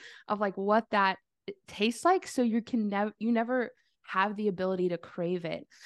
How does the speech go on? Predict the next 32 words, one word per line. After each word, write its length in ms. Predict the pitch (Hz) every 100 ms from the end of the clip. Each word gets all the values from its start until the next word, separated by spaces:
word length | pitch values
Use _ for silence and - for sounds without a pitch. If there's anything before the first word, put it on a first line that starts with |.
| - -
And 180 | 214 226
I 120 | 220
just 200 | 233 320
really 380 | 262 226 240 254
feel 400 | 247 - 190 208
like, 340 | 196 175 175 -
and 100 | 214
it's 180 | 233 -
so 160 | 330 359
interesting 540 | 202 202 226 - 214
that 140 | 196
this 240 | - 190 -
week, 220 | 208 196
I 60 | 190
think 240 | - 262
you've 180 | 254 185
seen 280 | - 214 220
it, 160 | 202 - 190
um, 340 | 180 170 175 _
Tristan, 380 | - 202 202 196
like, 140 | 180 - -
the 80 | 185
Asbury 340 | 196 196 202
College 360 | - 196 196 190
revival, 640 | 180 175 180 180 165 170 _ - _ -
like, 320 | 208 202 -
it's 180 | 214 -
just 280 | 269 - -
so 220 | 247 247 -
interesting 520 | 233 247 240 247 233
this 220 | 208 - 202
week. 260 | 208 196